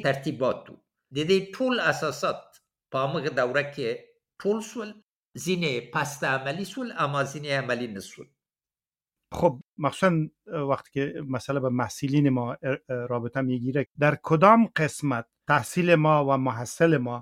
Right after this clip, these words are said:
Speaker 2: ام، نسبت به تحصیل و محصل خارجی یا از کشورهای دیگه برتری داره و در کدام جای پای سیستم ما می‌لنگه؟
Speaker 1: محصلین را که به صنف اول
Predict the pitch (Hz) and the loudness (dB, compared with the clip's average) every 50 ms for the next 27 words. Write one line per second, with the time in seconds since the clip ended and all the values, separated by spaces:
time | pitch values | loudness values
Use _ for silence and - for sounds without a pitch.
0 | - _ _ _ _ - 123 123 120 117 127 147 147 139 147 139 - 160 156 139 | -12 _ _ _ _ -10 -8 -6 -6 -6 -4 -2 0 0 0 0 2 2 2 2
1 | 131 143 - - 131 123 - - - 165 156 151 143 135 135 127 120 127 - - | 2 -2 -2 -2 -4 -4 -4 -4 -2 0 0 2 2 2 0 0 -2 -4 -6 -6
2 | - 143 135 131 123 - - 127 127 131 131 123 131 156 147 123 - _ _ _ | -4 -4 -2 -4 -4 -4 -2 -2 0 0 0 0 2 2 0 0 -2 _ _ _
3 | _ _ _ _ _ _ _ - 131 127 123 - - - - - 131 123 123 127 | _ _ _ _ _ _ _ -2 -2 -2 -2 -4 -8 -10 -4 -2 0 0 0 0
4 | 117 127 120 131 135 120 113 113 131 127 - - 139 139 170 170 156 160 156 156 | 0 0 0 0 0 0 2 2 2 2 2 0 -2 0 2 4 4 4 4 4
5 | 151 147 143 135 135 - - - 151 175 185 190 180 156 165 151 143 - _ _ | 2 2 2 2 0 0 0 2 4 4 4 4 4 4 2 2 2 -2 _ _
6 | _ _ - - 160 165 160 156 151 147 143 - - - 123 - - 139 143 139 | _ _ 4 6 8 8 8 6 4 2 0 -2 -6 -8 -10 -8 -6 -4 -2 -2
7 | 135 135 135 127 131 127 123 113 113 110 110 104 110 107 _ _ _ _ _ _ | 0 0 -2 -2 -2 -2 -4 -4 -6 -8 -10 -12 -16 -18 _ _ _ _ _ _
8 | _ _ _ _ _ _ _ _ _ _ _ _ _ - 139 135 131 127 - - | _ _ _ _ _ _ _ _ _ _ _ _ _ -6 -4 -4 -4 -4 -6 -10
9 | - 165 165 156 147 147 123 123 123 123 113 - 175 165 - - 123 117 113 117 | -8 -6 -4 -4 -4 -6 -6 -8 -8 -8 -8 -8 -10 -10 -8 -6 -6 -4 -4 -6
10 | 117 127 151 165 165 165 170 165 156 143 | -6 -6 -6 -4 -4 -2 -2 -4 -4 -6